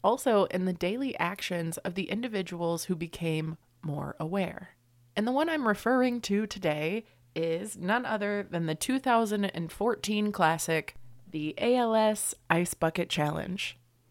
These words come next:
If you lived under a rock in two thousand and fourteen or did not have access to the internet, you may have missed the very viral and very popular Ice Bucket Challenge, in which people would nominate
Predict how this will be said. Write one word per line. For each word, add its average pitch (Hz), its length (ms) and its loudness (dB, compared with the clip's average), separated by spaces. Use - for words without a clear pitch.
If 175 340 0
you 233 440 0
lived 202 340 2
under 190 300 8
a 175 40 8
rock 170 480 4
in 196 140 4
two 190 160 4
thousand 170 320 4
and 165 160 2
fourteen 160 560 0
or 170 260 6
did 165 200 4
not 160 200 4
have 151 200 2
access 156 480 0
to 160 100 -8
the 156 120 0
internet, 165 460 2
you 190 180 2
may 226 220 4
have 208 180 2
missed 185 460 4
the 160 500 0
very 170 680 4
viral 143 520 4
and 143 140 0
very 147 240 4
popular 135 640 2
Ice - 260 -2
Bucket - 280 -6
Challenge, 110 500 -2
in 160 140 2
which 151 340 0
people 151 280 0
would 151 180 0
nominate 185 640 4